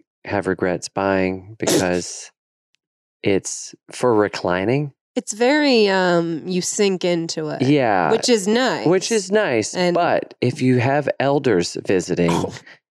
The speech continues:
Speaker 1: they don't wanna sit on your couch.
Speaker 2: 'Cause they will never get up. They need
Speaker 1: Exactly.
Speaker 2: help.
Speaker 1: They need
Speaker 2: <laughs>
Speaker 1: help. <laughs>
Speaker 2: Yeah.
Speaker 1: It's a lay down couch. <laughs>
Speaker 2: Can you roll me off?
Speaker 1: Yeah, exactly.
Speaker 2: <laughs>
Speaker 1: So,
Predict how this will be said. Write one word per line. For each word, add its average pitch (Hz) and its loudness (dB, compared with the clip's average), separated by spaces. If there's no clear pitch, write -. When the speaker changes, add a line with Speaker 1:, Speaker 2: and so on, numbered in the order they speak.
Speaker 1:
they 127 -2
don't 147 2
wanna 107 2
sit - -2
on 92 2
your 85 2
couch. 98 -2
Speaker 2:
'Cause 196 0
they 185 2
will 175 4
never 156 0
get 139 -6
up. - -12
They 113 -2
need 110 2
Speaker 1:
Exactly. 95 0
Speaker 2:
help. - -4
Speaker 1:
They 104 0
need 101 2
Speaker 2:
<laughs> 87 0
Speaker 1:
help. 82 -2
<laughs> - -2
Speaker 2:
Yeah. 156 -2
Speaker 1:
It's 156 -2
a 131 2
lay 113 0
down 95 2
couch. 90 -2
<laughs> - -20
Speaker 2:
Can 285 0
you 294 0
roll 254 2
me 247 0
off? 220 0
Speaker 1:
Yeah, 151 2
exactly. 107 0
Speaker 2:
<laughs> - -12
Speaker 1:
So, 101 -2